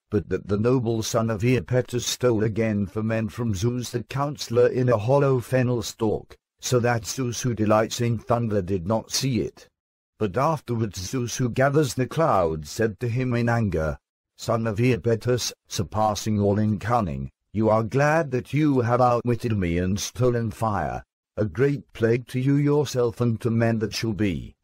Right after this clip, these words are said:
But I will give men as the price for fire an evil thing in which they may all be glad of heart,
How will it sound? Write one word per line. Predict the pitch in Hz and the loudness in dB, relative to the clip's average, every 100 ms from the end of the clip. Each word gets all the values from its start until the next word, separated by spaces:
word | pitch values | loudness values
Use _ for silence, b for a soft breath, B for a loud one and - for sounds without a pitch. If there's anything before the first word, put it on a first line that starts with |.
| _ _ _ 78 | _ _ _ -4
But | 87 117 110 | 0 0 2
I | 120 | 2
will | 135 127 | 0 0
give | 127 107 | 0 2
men | 117 113 | 2 4
as | 120 101 | 2 0
the | 101 | -4
price | - 104 101 - | 0 2 2 0
for | 117 110 | -6 -2
fire | 127 131 131 127 | 0 2 4 4
an | 127 127 | 4 4
evil | 147 143 127 120 | 2 2 0 0
thing | 123 95 90 | 0 0 2
in | 95 | 2
which | 110 - - | 0 -2 0
they | 110 | 2
may | 107 110 | 2 2
all | 117 123 | 2 2
be | 131 | -2
glad | 101 139 151 165 139 | 0 2 2 2 0
of | 123 | 0
heart, | 104 107 107 | 2 2 2